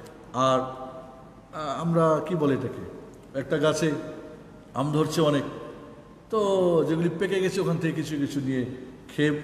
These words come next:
নিয়ে চলে গেলাম, এটা হলো আর কি। কারণ জীবনী অনেক বড়, এখান থেকে ওখান থেকে কিছু আমরা ফল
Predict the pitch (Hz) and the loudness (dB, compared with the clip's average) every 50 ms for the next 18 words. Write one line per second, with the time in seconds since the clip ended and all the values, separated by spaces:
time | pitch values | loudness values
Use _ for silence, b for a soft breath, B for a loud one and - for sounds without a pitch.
0 | - 131 143 143 143 - 143 127 120 113 120 113 113 117 117 170 165 175 151 143 | -2 -2 0 0 0 0 0 2 2 2 2 0 0 0 0 0 2 2 4 4
1 | 135 127 117 110 - - - 120 127 135 139 165 175 185 190 190 185 180 185 180 | 4 2 2 0 -2 -4 -4 -4 -4 0 2 2 4 4 4 4 2 2 2 2
2 | 165 196 185 170 151 - - B B B B B B - 165 147 180 175 175 185 | 4 4 6 6 4 2 0 B B B B B B -6 0 0 2 2 2 2
3 | 175 165 170 165 180 175 175 175 - - 175 160 156 160 156 - 160 160 160 | 4 4 4 4 4 2 2 0 2 2 2 2 4 2 2 4 4 4 4